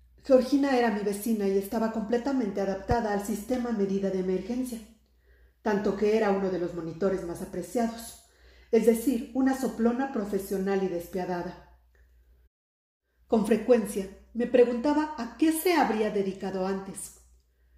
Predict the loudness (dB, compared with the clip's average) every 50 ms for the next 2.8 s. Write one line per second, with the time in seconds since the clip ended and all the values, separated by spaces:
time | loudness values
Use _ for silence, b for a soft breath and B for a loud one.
0 | _ _ _ _ 0 2 2 4 4 4 4 2 0 0 -2 -4 -2 -2 -2 -2
1 | 0 0 0 -2 -2 -4 -4 -4 -6 -6 -6 -6 -6 -8 -8 -8 -10 -10 -8 -6
2 | -2 0 0 2 2 0 0 0 -2 -2 -4 -4 -4 -6 -6 -8